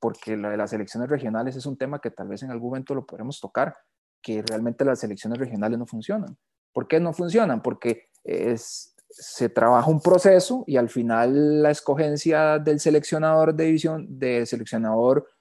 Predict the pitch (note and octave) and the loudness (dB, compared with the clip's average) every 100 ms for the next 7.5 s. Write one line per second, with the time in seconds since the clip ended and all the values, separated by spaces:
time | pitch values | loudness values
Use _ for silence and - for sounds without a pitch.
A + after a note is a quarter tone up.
0 | - C#3+ - D#3+ D3 C3+ A#2 C3 C#3 C#3+ | -4 -2 2 2 4 4 4 4 2 2
1 | D#3+ D#3+ B2 A#2+ C3 C#3+ D3+ D3+ D3+ D#3+ | 4 2 2 2 2 2 2 2 2 2
2 | D#3+ D#3+ E3 F#3 - _ - - C3 C#3 | 2 2 0 0 -6 _ -10 2 4 6
3 | D3+ C#3+ D3 D3 B2 G#2 A2 B2 A2 - | 4 4 4 2 -4 -8 -8 -6 -6 -8
4 | - - _ _ _ _ _ _ _ _ | -12 -14 _ _ _ _ _ _ _ _
5 | _ _ - A2 A2 C3 - - - A2+ | _ _ -16 -12 -8 -8 -10 -12 -6 -4
6 | A2+ G#2+ A2+ C#3 C3+ - - A#2+ A#2+ A#2+ | 0 2 4 4 2 -4 -2 0 2 2
7 | - B2+ A#2+ A#2 A2+ | 2 -2 -2 -6 -10